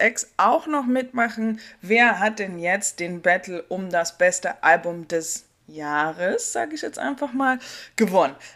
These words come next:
Also, ich hatte Zeit, in beide Platten etwas ausgiebiger reinzuhören. Musikalisch hat das Ding für mich, Trommelwirbel, auch wenn's keinen interessiert, Drake gewonnen.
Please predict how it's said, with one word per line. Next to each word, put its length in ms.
Also, 280
ich 160
hatte 200
Zeit, 260
in 240
beide 380
Platten 560
etwas 560
ausgiebiger 680
reinzuhören. 720
Musikalisch 1000
hat 220
das 340
Ding 460
für 420
mich, 540
Trommelwirbel, 920
auch 180
wenn's 160
keinen 240
interessiert, 560
Drake 360
gewonnen. 380